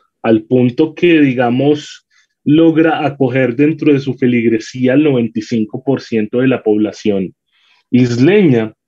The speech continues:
Y bajo, digamos, esta pretensión de ser la institución rectora de la vida social,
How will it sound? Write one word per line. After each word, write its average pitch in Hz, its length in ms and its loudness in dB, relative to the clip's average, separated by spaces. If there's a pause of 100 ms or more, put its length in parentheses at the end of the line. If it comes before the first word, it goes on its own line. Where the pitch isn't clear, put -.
(1120)
Y 151 300 2
bajo, 143 360 2
digamos, 151 800 -2 (140)
esta 165 640 -2
pretensión 127 580 0
de 139 120 2
ser 160 180 2
la 160 80 4
institución 120 600 -4
rectora 143 380 -2
de 151 60 2
la 147 100 2
vida 135 240 2
social, 151 540 0